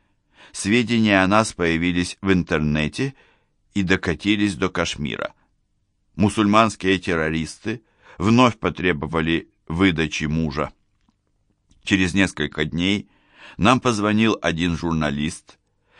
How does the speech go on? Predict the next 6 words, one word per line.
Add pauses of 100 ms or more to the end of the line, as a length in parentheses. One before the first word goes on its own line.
(140)
и
сказал,
что
какой-то
индийский
корреспондент